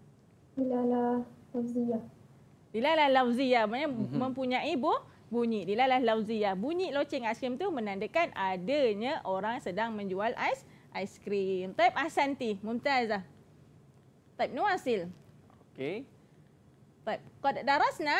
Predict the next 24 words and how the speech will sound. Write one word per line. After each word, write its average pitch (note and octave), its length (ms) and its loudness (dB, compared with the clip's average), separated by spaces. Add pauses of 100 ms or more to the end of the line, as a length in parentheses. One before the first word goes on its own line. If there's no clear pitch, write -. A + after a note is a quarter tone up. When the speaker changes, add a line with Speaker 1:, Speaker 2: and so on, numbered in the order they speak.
(100)
Speaker 2:
an C#4 160 0
ilmu F4 240 0
mantiq. D#4 460 0 (1080)
Qabla A#3+ 320 2
dhalik, A3 320 2
yakni, A#3+ 280 -4 (260)
ma, A3 180 -4 (280)
fi A#3 120 -4
syahril C4+ 340 2
madi. B3 440 -2 (260)
Taib - 160 -6
al-yawm B3+ 560 2
sanadrusu C#4 560 -2
an E4+ 340 0
al-, A3+ 320 -2
ad-darsu D4+ 420 0
sani, D4+ 440 -2
yakni C4+ 220 -4
ad-dilalah. A3+ 680 0 (1040)
Taib, D4 240 -2
ad-dilalah, G3 600 -2
eh. D4+ 120 -4 (1300)
Taib, C#4+ 160 -2
summa, F#4 400 0